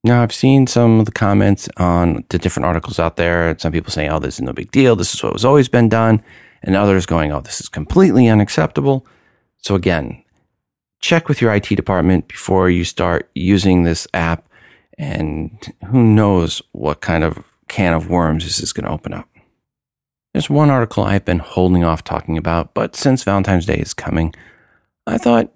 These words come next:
you might want to read this one to use for your Valentine's Day cards. This is an article about how The Verge took the iPhone six reviews that were out there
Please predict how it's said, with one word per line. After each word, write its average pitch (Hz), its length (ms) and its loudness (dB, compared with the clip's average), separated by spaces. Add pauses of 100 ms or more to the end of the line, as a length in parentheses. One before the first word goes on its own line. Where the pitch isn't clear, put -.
you 269 260 6
might 226 200 4
want 156 240 2
to 135 100 -2
read 123 200 4
this 107 220 2
one 101 600 2
to - 180 -4
use 87 600 0
for 82 260 -4
your 80 100 -2
Valentine's 85 460 -2
Day 71 120 -4
cards. - 360 -10 (680)
This 104 200 0
is 110 80 0
an 110 80 2
article 95 360 -2
about 92 220 -4
how 95 160 -2
The 80 100 -4
Verge 87 560 -2
took - 300 -4
the - 100 -6
iPhone 82 460 -2
six - 340 -2
reviews 78 400 -4
that - 180 -2
were 60 100 -4
out 110 260 -4
there 113 300 0